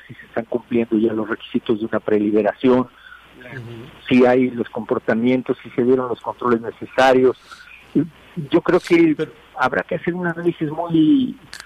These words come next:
Speaker 1: muy
Speaker 2: Claro.
Speaker 1: detallado, pero a nivel
Speaker 2: Pero,
Speaker 1: nacional,
Speaker 2: pero
Speaker 1: sí.
Speaker 2: en esa, en esa interpretación,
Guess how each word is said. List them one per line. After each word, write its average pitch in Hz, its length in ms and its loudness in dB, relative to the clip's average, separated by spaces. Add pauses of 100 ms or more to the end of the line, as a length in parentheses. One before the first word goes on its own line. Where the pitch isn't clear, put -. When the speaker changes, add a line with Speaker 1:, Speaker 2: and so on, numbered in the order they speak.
(200)
Speaker 1:
muy 120 160 2
Speaker 2:
Claro. 127 140 2 (120)
Speaker 1:
detallado, 123 480 -2
pero 117 220 2
a 110 80 4
nivel 127 300 0
Speaker 2:
Pero, 143 200 6
Speaker 1:
nacional, 147 280 0
Speaker 2:
pero 151 160 4
Speaker 1:
sí. 151 60 2
Speaker 2:
en 156 80 2
esa, 196 460 2 (200)
en 147 160 2
esa 190 220 2
interpretación, 127 840 -2